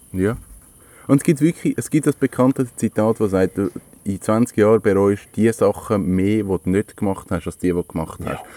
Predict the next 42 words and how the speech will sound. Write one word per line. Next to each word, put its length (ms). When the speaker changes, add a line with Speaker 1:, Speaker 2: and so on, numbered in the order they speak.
Speaker 1:
Und 100
es 100
kommt 160
mir 80
immer 200
wieder 120
in 60
den 60
Sinn 200
und 160
ich 60
denke 300
so, 200
das 120
wäre 120
jetzt 160
genau 240
der 120
Moment, 380
den 100
ich 60
eigentlich 160
müsste 280
machen 280
müsste. 80
Ja, 160
und 220
wenn 100
das 160
Zitat 360
wirklich, 260
das 160
stimmt, 360
das, 140
es 220
ist 200
jetzt 220
der 100
Moment, 380
ich 180
werde 300
mich 160